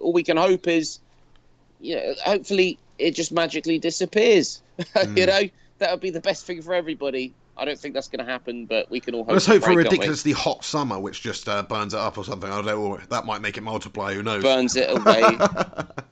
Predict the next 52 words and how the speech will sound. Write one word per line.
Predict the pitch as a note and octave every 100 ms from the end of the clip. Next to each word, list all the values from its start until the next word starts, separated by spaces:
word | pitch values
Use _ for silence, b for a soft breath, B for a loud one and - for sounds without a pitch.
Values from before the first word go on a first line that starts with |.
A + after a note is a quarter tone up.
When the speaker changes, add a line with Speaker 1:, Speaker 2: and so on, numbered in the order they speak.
| B B B B B B
Speaker 2:
Who | D#3 D3+
Speaker 1:
Who |
Speaker 2:
knows? | C#3+ B2+
Speaker 1:
knows? | A#2+ A2+ G2
Who | C#3 D#3
knows? | B2+ B2 A#2 G#2+
I | A#2+
mean, | B2+
I | C#3+
was, | C3+
I | - D3
was | C#3+ C3
in | B2
Thailand | C#3 C#3+ C#3+ B2+ B2
for | -
a | A#2+
few | - B2+
weeks, | A#2+ B2 - -
thinking | B2 A2 A#2 A2
that, | G#2+ -
that, | F2+ -
you | B2
know, | A2
that's | G#2+
a | -
safe | A#2 G#2+
place | A2+ A2+
to | -
be. | A2 A2
But | A2+
they've | B2+ A#2+
had, | A2 - b b b b A#2
they've | A#2
had, | A2+ G#2 G#2
um, | G2+ G2 F#2+ F2+ _ _ - -
you | A2+
know, | F#2+
six | - C#3+ -
new | A#2 A#2
infections | G#2+ A#2+ - A2 G#2
today. | - A2+ A#2+
I | A2+
know | A2
that | G#2 -
doesn't | A2+ A2+
sound | - G#2+ A2
massive, | A#2 A#2 A#2+ A2+ -
but, | A#2 -
you | C3
know, | A#2+
it's, | A#2 A#2+ -
it's, | A2+ -